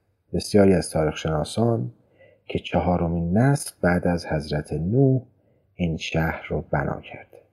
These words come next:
و در تاریخ ایران بعضی‌ها او رو به هوشنگ فرزند کیومرث نسبت می‌دند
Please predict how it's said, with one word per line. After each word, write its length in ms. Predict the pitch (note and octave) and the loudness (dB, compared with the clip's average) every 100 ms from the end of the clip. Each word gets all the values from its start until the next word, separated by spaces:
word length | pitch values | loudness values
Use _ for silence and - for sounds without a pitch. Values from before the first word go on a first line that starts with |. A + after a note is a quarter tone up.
| _ _ _ _ _ _ | _ _ _ _ _ _
و 240 | B2+ C3 C#3+ | 10 10 10
در 120 | C#3+ | 8
تاریخ 320 | A#2 C3 B2+ - | 8 8 8 8
ایران 320 | A2 G#2 G#2 | 8 8 6
بعضی‌ها 400 | G2 G2 F2 F2 | 4 2 2 0
او 180 | - F2 | 0 0
رو 220 | E2+ D#3 | -2 -2
به 80 | E3 | -4
هوشنگ 420 | D#3+ D#3+ - F2 - | -4 -4 -2 -2 -2
فرزند 440 | - D#2 E2 D#2+ C#3 | -2 -2 -4 -4 -6
کیومرث 760 | - F2+ F2+ G2+ D#2+ - - | -6 -2 0 2 0 -4 -10
نسبت 460 | C#2+ - - - - | -12 -10 -10 -12 -14
می‌دند 480 | D2 - - _ | -16 -18 -20 _